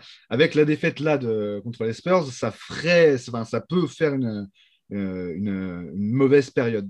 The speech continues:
Toi, Tanguy, tu, tu, tu vois ça comment, euh, en termes de pronos ? Alors après, effectivement, euh, c'est toujours un peu, euh,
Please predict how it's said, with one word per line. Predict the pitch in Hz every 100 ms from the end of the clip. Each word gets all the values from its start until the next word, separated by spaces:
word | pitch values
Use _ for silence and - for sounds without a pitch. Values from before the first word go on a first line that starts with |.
| -
Toi, | 156
Tanguy, | 156 156 165
tu, | 185 - - 135 131 123
tu, | - - 123 117
tu | - 120
vois | 127 135
ça | -
comment, | 127 135 135 131 113
euh, |
en | 110
termes | 113 120
de | 120
pronos ? | - 127 131
Alors | 113
après, | 104 113
effectivement, | 104 - 110 107
euh, | 95 - - _ _
c'est | -
toujours | 95 110 104
un | 98
peu, | 107 104 95 87
euh, | 87